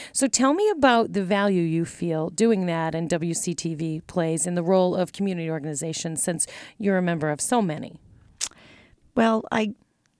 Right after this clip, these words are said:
Speaker 2: I feel that, uh, W C T V is, W C T V is really a core part of the community. I kind of think it, think of it as the hub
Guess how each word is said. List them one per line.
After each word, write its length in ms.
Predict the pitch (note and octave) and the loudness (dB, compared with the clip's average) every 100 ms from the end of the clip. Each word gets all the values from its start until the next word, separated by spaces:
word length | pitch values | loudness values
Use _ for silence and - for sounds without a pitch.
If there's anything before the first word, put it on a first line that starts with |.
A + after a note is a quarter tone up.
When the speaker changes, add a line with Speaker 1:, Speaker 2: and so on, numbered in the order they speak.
| _ - | _ 2
Speaker 2:
I 180 | A3 A3 | 4 4
feel 500 | - - D#4 E4+ D#4+ | -2 0 2 2 2
that, 320 | A#3+ G#3+ - | 0 0 2
uh, 120 | G#3 | 2
W 300 | G3 A3 B3+ | 4 2 2
C 220 | B3 B3 A3 | 0 -2 0
T 220 | A#3+ A3 | -2 0
V 100 | G3 | 0
is, 160 | E3 - _ _ _ _ - - - - - | -2 -14 _ _ _ _ -20 -18 -20 -18 0
W 340 | G#3 A3 A3 | 0 2 -2
C 260 | - A#3 A#3 | 0 0 0
T 220 | - G#3+ | 0 -2
V 240 | F#3+ G3 | 2 2
is 160 | F3+ F3 | 2 2
really 320 | F#3 F#3 F#3+ | 0 2 2
a 60 | D#3+ | 0
core 440 | - - F#3+ F#3+ | -2 0 2 2
part 380 | - - F3+ E3+ | 0 2 2 2
of 120 | E3+ | -2
the 80 | E3 | -4
community. 580 | - F3+ F3+ F3 E3 - | -2 -2 0 0 0 -2
I 80 | D#3+ | -2
kind 240 | - G3+ | -2 0
of 80 | G3+ | -2
think 260 | - G#3 G3+ | -2 -2 0
it, 220 | F#3 - - - - | -2 -6 -20 -20 0
think 140 | A#3+ | 2
of 100 | G#3+ | 4
it 100 | F#3+ | 2
as 240 | F#3 F#3 - | 2 0 0
the 100 | E3 | -2
hub 400 | - A3+ A#3+ | 4 6 6